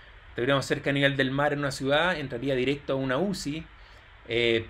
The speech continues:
pero lamentablemente aquí estábamos a ocho mil metros y ni siquiera podía llegar un helicóptero de rescate, así que la, la, la mejor chance que tenía Pavel para sobrevivir era, eh,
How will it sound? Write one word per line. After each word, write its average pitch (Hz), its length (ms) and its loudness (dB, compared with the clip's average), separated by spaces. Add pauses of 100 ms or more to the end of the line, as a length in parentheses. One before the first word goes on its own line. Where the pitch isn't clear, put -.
pero 127 280 2
lamentablemente 147 880 2
aquí 156 580 -2
estábamos 135 500 -2
a 131 40 -6
ocho 127 120 -8
mil 131 160 -2
metros 165 380 -4
y 151 40 -4
ni 131 80 -4
siquiera 127 260 -4
podía 131 180 -2
llegar 127 200 -2
un 127 80 -6
helicóptero 123 420 -4
de 117 80 -4
rescate, 147 380 -4
así 135 180 -6
que 127 100 0
la, 110 280 -2
la, 117 400 0
la 113 160 -4
mejor 127 340 -2
chance 190 320 -2
que 160 80 -4
tenía 147 680 -2
Pavel 156 480 2 (460)
para 123 180 2
sobrevivir 123 800 0 (500)
era, 131 920 6
eh, 113 220 -4